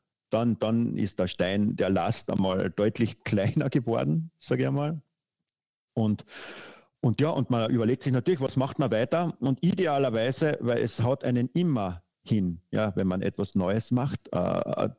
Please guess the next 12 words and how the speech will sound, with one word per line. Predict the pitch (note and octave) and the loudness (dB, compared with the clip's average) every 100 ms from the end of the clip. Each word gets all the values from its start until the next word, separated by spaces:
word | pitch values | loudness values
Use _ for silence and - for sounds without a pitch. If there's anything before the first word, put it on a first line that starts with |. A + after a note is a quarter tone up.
| _ | _
da, | G2 F#2+ F2 - - | 0 2 0 -2 -2
dadurch | G2+ G2+ G#2 F#2+ - | 0 0 -2 -2 -2
lernen | A#2+ G#2+ A2+ C3 | 0 2 0 0
wir. | C#3 D3+ C#3+ - - - - _ - | 0 -2 -4 -10 -20 -20 -20 _ -2
Wenn | G#2 G2+ | 0 2
wir | B2 C3 B2 A#2+ - - | 2 2 0 -2 -2 -2
irgendwann | C#3+ C3+ B2+ B2+ | 0 0 0 2
einmal | B2 A#2 | 2 0
früher, | - - C#3 C#3 A#2+ | -2 0 2 2 2
wo | A#2+ | 2
wir | A2+ G#2+ G#2+ - | 2 0 -2 -2
mit | A2 G#2+ - | -2 -2 -4